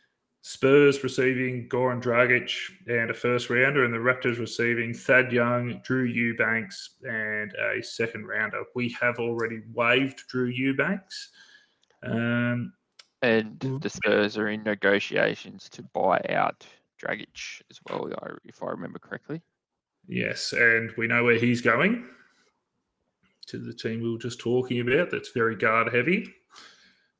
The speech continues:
Speaker 1: Um, look,
Speaker 2: Will he,
Speaker 1: I
Speaker 2: though?
Speaker 1: don't, yeah, absolutely.
Speaker 2: S-, I, I don't know. I, I,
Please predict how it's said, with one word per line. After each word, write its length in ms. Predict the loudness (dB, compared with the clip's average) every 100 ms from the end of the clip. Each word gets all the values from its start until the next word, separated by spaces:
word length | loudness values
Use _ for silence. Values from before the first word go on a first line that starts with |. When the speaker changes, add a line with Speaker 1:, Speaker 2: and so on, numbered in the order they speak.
| _ _ _ -16 -12
Speaker 1:
Um, 600 | -10 -8 -8 -8 -10 -12 -18 -20 _ 0
look, 260 | 0 -2 _ _ _
Speaker 2:
Will 240 | 0 4 4
he, 120 | 4
Speaker 1:
I 20 |
Speaker 2:
though? 200 | 4 6
Speaker 1:
don't, 140 | 4 2 _ _ _ _ _ _ _ _ _ _ _ _ _ _ _ _ -6
yeah, 220 | 2 4 2 -4 -20 _ _ _ _ _ _ _ _ _ _ _
absolutely. 800 | -6 0 0 4 4 2 -2 -14 -16 _ _ _ _ _ -20 _ _ _ _ _ _
Speaker 2:
S-, 140 | -16 -8
I, 240 | -4 -2 -2 -4
I 80 | -2
don't 240 | 0 0
know. 260 | -2 -2 -4 -12 _ -6
I, 500 | 0 0 0 -4 -18 _ _ _ _ _ _ -20 _ _ _ _ _ _ _ -12
I, 460 | -8 -6 -6 -8